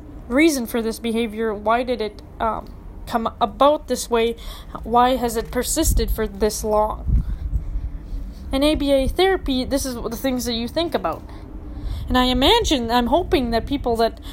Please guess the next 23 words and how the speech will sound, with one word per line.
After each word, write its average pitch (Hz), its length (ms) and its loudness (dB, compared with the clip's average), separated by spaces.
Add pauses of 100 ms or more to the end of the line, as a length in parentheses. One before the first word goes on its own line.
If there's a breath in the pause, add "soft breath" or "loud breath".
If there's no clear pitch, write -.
(140 loud breath)
you 262 80 0
know, 240 80 2
work 233 240 0
with 233 140 -2
people 240 300 -2
with, 214 160 0 (220)
um, 220 360 0
addictions 233 600 0 (240 loud breath)
kinda 453 240 0
s-, - 560 -2 (320)
kinda 415 240 2
think 349 240 -2
the 311 120 2
same 302 300 2
way. 294 320 2 (680 loud breath)
You 262 80 2
know, 262 160 2
like, 240 240 -2 (1500 loud breath)
how, 339 400 2
how 370 320 2
does 339 260 2
this 302 160 -2
behavior 254 680 0